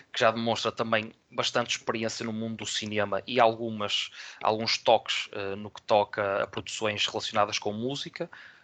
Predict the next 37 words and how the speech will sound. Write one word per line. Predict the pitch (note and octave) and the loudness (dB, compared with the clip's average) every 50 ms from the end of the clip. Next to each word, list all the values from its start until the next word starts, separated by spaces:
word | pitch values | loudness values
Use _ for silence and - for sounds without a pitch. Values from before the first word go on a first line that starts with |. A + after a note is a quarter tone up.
| _ - | _ -4
Eh, | - G2 G2 F#2+ F#2+ F#2+ F#2+ | -2 0 2 2 2 2 2
recordo-me | F#2 - - G#2+ G2+ G#2 G#2+ G#2 | 0 2 4 4 4 4 2 0
aqui | - - G#2 | -2 -4 -6
do | G2 G#2 G#2+ | 2 6 6
I'm | G#2+ G#2+ A2 | 6 6 6
Not | A2 G#2+ G#2 - | 4 2 2 2
Here, | - - G#2 G#2 G#2 G2 - - | -4 -4 0 0 0 0 -4 -10
que | - - F#2+ | -12 -10 -6
ele | F2+ F#2 F#2+ G2 | -6 -2 0 0
aborda | F#2+ F#2+ G2+ F#2+ F#2+ F#2+ F#2 G2 F#2 F2+ F2 F2 - - | 2 6 6 6 6 6 4 0 0 0 -2 -6 -10 -12
a | - | -6
personagem | - - A2 G2+ G2+ | 0 2 4 4 4
do | G#2 G2 | 2 2
Bob | G#2 G2+ G2 - | 2 2 2 2
Dylan, | - G#2 A2+ A2 G2+ F#2+ G2+ | 0 0 2 2 2 0 0
com | - - F2 | -2 -2 -2
alguma | F2+ F#2 G2+ G2 F#2+ | -2 -4 -4 -6 -6
ficção | - - F#2+ - - - - G2+ F#2 F#2 F2+ | -6 -6 -8 -6 -6 0 4 4 4 4 2
e | E2+ E2 E2+ - | -4 -8 -12 -12
com | - - | -12 0
vários | F#2 G2 F#2 G2 F#2+ G#2+ | 2 4 4 4 2 0
atores, | G2 - - - G#2 A2+ - - - - - - - - - _ _ _ | -2 -2 -2 -2 -2 -2 -2 -4 -8 -10 -16 -20 -20 -20 -20 _ _ _
Christian | - - - - F#2 E2+ | -6 -6 -6 -6 -6 -2
Bale | D#2+ F2+ G2 G2+ F#2 F2 E2 | 0 2 2 2 0 -2 -6
e | D#2+ D#2+ | -10 -10
o, | D2+ D2+ D2+ D2 D2 D2 D2 - - _ _ _ _ - - - - - - - - - - | -10 -12 -12 -12 -12 -14 -16 -18 -20 _ _ _ _ -18 -16 -16 -18 -20 -20 -20 -20 -16 -6
o | - G#2 | -2 -2
Heath | G#2 G2 - - | 0 0 4 6
Ledger | G2 F#2+ G2 - G2 - | 6 6 6 4 0 -2
também | - G2 F#2 F#2 F#2+ F#2 F#2+ | -4 -4 -4 -4 -4 -2 -2
entra, | G2 G2 F#2+ - A2 A2 _ _ - - - | -4 -2 -4 -8 -8 -10 _ _ -20 -6 -4
entre | G#2 G#2+ G2+ - A#2 | -4 -2 2 4 4
outros. | A#2 B2+ B2+ - - - - - - _ | 6 6 4 0 -2 -4 -4 -6 -2 _
Eh, | - - C3 C3+ C3+ C#3 C#3 C#3+ C#3 - _ | 8 10 10 12 12 12 10 8 6 0 _
este | - C#3+ B2+ - - | -4 -4 -4 -2 2
Velvet | B2+ C3+ C3 C3 B2+ - | 2 4 4 4 2 0
Underground, | C3+ C3 C3 B2+ C3 B2+ C3 C3 B2 - | 0 0 2 4 6 6 6 6 2 -4